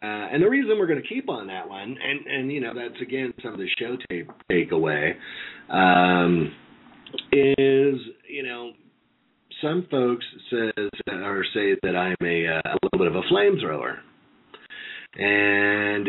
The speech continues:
you know, uh, I say to that, "Well, if I'm a flamethrower because I wanna see small business have a niche here in the future, and I'd like to see small business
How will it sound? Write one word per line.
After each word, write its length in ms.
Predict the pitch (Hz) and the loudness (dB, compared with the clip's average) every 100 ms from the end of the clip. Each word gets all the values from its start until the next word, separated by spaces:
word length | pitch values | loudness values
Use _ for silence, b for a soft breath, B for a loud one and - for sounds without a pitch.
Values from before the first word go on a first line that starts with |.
| - | 0
you 180 | 110 104 | 2 2
know, 220 | 98 95 | 2 2
uh, 640 | 95 - - 98 95 92 95 | 0 -2 -6 -2 0 0 -2
I 180 | - - 110 | -4 -4 2
say 140 | 120 | 4
to 120 | 107 101 | 6 4
that, 260 | 101 95 | 2 2
"Well, 260 | 104 110 110 | 0 0 0
if 60 | 104 | 2
I'm 160 | 113 123 | 2 2
a 100 | 117 | 4
flamethrower 760 | 113 113 110 107 101 98 98 | 4 4 2 0 0 0 2
because 300 | 92 - 95 | 2 2 0
I 100 | 95 | 2
wanna 480 | 98 101 95 90 85 - | 2 0 0 0 -2 -2
see 220 | - 98 85 | 2 2 2
small 220 | 104 92 | 0 0
business 400 | 92 92 - 90 | 2 2 0 -2
have 160 | 98 92 | 0 0
a 60 | 90 | 2
niche 300 | 87 90 - | 4 4 2
here 220 | 92 92 | 2 2
in 60 | 90 | 2
the 140 | 90 | -2
future, 600 | - 90 92 - 92 90 87 | 0 2 2 2 2 2 0
and 120 | 87 | 0
I'd 100 | 90 | 0
like 220 | 92 92 | 0 -2
to 60 | - - | -6 -4
see 160 | 95 90 | -2 -2
small 260 | - 92 90 | -2 -2 0
business 260 | 90 - | -2 -2